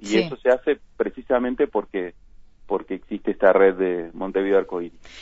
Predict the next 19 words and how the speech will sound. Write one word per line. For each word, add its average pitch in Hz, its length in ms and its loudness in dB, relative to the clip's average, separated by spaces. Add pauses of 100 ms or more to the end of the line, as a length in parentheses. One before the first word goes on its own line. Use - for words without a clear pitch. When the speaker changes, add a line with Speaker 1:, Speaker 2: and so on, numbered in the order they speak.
Speaker 2:
Sí, 233 280 -2
está 214 200 2
muy 240 120 4
bueno 233 220 4
porque 202 220 0
van 196 140 4
a 208 60 0
colocar 190 380 2
algo 196 120 4
así 190 140 -4
como 185 160 -2
un 175 80 -4
tótem 180 400 -2
allí 165 240 -6
en 180 60 -4
la 185 80 -4
explanada 180 600 0
del 175 120 2
edificio 196 680 -2